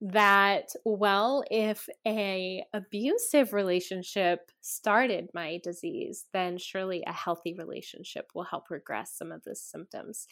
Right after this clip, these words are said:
And I haven't really experienced that as much as I thought. I have had a very loving, cherishing husband,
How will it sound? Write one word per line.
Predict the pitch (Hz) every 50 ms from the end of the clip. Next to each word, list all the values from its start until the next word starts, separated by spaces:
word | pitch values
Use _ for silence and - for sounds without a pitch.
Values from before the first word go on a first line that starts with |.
| - - - - - - - _ _
And | - 202 202 196 196 190 190 190 - -
I | 202
haven't | 196 185 208 208 226 240 233 -
really | - 220 214 214 202 202 208 208 - _ _
experienced | - 196 - - _ - 294 415 359 226 - - 214 - -
that | - - - - - _ _ _ _ _ - -
as | 190 196 185 -
much | 196 185 185 - -
as | 190 -
I | 180 180 175 _ -
thought. | - - - - - - - - - _ _ _ _ - - - _ _ _ _ _ _ -
I | 170 170 170 170 170 170 170 165 - -
have | - - - 175
had | - - - - 185 185 180 175 170
a | - 170 165 160 160 _ _ _ -
very | - 180 190 190 185 175 170 165 160 156 190 - _ -
loving, | 180 170 165 170 180 185 175 180 165 165 160 160 165 165 _ _ _
cherishing | - - - 208 226 226 208 - - 185 170
husband, | 165 - 175 165 160 - - 170 165 160 160 175